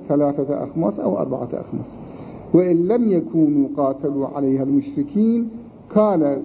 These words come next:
كان كل ما غنموا للإمام يجعله حيث أحب."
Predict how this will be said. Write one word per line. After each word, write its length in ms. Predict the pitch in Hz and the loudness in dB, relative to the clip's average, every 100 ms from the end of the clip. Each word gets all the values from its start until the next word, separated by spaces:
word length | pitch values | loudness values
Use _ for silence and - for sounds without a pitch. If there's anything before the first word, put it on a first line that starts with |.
| - 196 | -4 0
كان 640 | 208 196 165 143 131 120 - | 2 2 2 0 -2 -6 0
كل 460 | 190 190 160 131 123 | 0 0 -2 0 0
ما 320 | 120 131 131 131 | 2 2 0 2
غنموا 600 | 143 147 151 185 240 254 - - - - | 2 4 4 2 2 2 -2 -10 -12 0
للإمام 680 | 151 143 147 143 135 127 127 | 0 2 2 2 2 2 0
يجعله 460 | 123 - 165 170 | -2 -2 0 0
حيث 260 | 175 156 151 | 0 -2 -2
أحب." 360 | - - 120 | -6 -8 -12